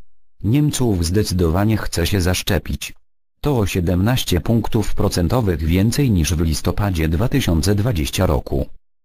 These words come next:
Kolejny dwadzieścia jeden procent twierdzi, że prawdopodobnie się zaszczepi.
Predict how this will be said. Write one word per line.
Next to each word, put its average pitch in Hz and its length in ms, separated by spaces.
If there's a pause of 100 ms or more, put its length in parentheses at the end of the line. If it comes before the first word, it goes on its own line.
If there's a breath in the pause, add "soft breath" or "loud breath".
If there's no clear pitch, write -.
(140)
Kolejny 110 460
dwadzieścia 87 480
jeden 80 380
procent - 640 (460)
twierdzi, 82 460 (280 loud breath)
że 87 180
prawdopodobnie 82 920
się 90 180
zaszczepi. 92 560